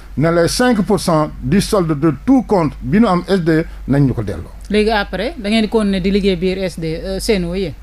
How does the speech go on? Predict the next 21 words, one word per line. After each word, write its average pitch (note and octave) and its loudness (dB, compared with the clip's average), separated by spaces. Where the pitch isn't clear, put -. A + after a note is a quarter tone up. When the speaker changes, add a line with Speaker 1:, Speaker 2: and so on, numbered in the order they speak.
Speaker 1:
Noonu E3+ 4
dañuy G3 4
continuer G#3 6
di F3+ 4
liggéey F3 4
biir D#3+ 4
SEN'EAU, D3 0
waaye F#3 4
bu G3+ 6
waa G#3+ 4
S G#3 4
D F3 4
E F3 8
bu D#3+ 4
ñu B3 8
ko B3+ 2
joxulee. G#3 4
Speaker 2:
Waaw. A2 -2
Speaker 1:
dinañu F#3 4
leen F#3+ 2
assiéger. F3 2